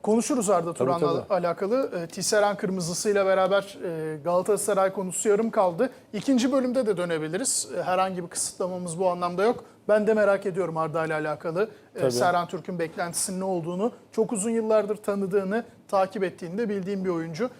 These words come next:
Speaker 1: Yine Fenerbahçe'ye dönecek olursak, benim hep kafamdaki soru işareti,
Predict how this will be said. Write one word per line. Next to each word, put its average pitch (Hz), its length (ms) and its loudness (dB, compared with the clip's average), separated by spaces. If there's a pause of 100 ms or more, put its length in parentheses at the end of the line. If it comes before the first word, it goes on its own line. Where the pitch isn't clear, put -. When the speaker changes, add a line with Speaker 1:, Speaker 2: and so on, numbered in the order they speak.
(120)
Speaker 1:
Yine 208 140 0
Fenerbahçe'ye 226 680 0
dönecek 214 360 -2
olursak, 226 460 -2
benim 262 180 0
hep 302 200 -6
kafamdaki 247 680 0 (260)
soru 233 300 0
işareti, 233 520 0